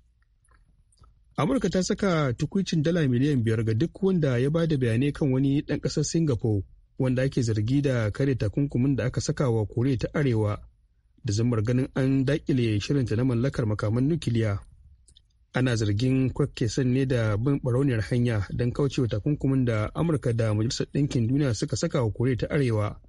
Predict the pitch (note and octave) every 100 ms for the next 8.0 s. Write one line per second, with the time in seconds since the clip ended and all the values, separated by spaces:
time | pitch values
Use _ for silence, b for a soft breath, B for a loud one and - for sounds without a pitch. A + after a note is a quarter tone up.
0 | - _ _ _ _ _ C3 A2 A#2+ A#2
1 | B2+ C#3+ B2+ A2+ C3 A2+ D3 - C3 B2
2 | C#3+ A#2 - C3 A2 F#2+ - _ _ _
3 | - - A2+ - C3+ B2+ C3 C3 - C#3
4 | B2 A#2+ B2+ C3 C#3 C3+ C3+ C#3 C3+ B2+
5 | E3+ D3 G#2+ C3 A2+ C3 A#2 - D3 B2+
6 | A2 G2 - B2+ C#3 C#3 A2 - C#3 -
7 | C#3+ D3 D3 D3+ - A#2+ A#2 A2+ G#2+